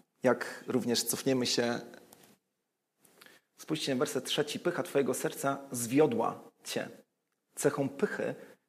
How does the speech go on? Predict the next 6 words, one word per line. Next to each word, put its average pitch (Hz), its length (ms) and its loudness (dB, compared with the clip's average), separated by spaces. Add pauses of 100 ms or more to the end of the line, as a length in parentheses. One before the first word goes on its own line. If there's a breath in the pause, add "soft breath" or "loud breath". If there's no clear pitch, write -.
(120)
jest - 460 -2
to, 165 420 0 (640)
że 127 240 0
oszukujemy 151 580 -2
samych 139 320 -4
siebie. 110 380 0